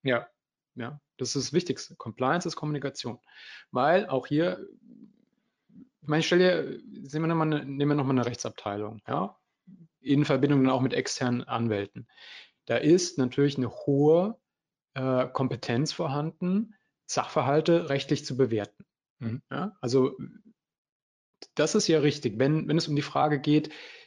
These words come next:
Speaker 2: äh, wie bewerte ich einen Sachverhalt rechtlich? Na klar, da ist die Rechtsabteilung, äh, die Abteilung, äh, die dafür am besten geeignet ist. Ja? Eventuell unter Einschaltung externer, ähm,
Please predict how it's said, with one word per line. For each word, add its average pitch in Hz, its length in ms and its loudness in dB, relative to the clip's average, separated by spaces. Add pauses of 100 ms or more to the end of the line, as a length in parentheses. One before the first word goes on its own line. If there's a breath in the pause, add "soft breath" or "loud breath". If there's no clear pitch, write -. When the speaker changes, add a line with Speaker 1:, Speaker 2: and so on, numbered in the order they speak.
(160 loud breath)
Speaker 2:
äh, 135 260 0
wie 165 200 0
bewerte 156 460 4
ich - 120 -8
einen 127 120 -2
Sachverhalt 123 500 -4
rechtlich? 175 520 -4 (120)
Na 131 140 -2
klar, 190 260 2
da 135 80 2
ist 175 220 -2
die 147 60 -4
Rechtsabteilung, 135 920 0 (100)
äh, 123 60 -8
die 147 200 0
Abteilung, 131 720 -2
äh, 120 360 -4 (220)
die - 260 -4
dafür 127 260 2
am 117 80 -2
besten 123 280 -2
geeignet 117 440 -4
ist. - 260 -20 (140)
Ja? 202 240 -8 (220)
Eventuell 160 380 2
unter 143 180 0
Einschaltung 123 600 -4
externer, 110 760 -6
ähm, 107 460 -10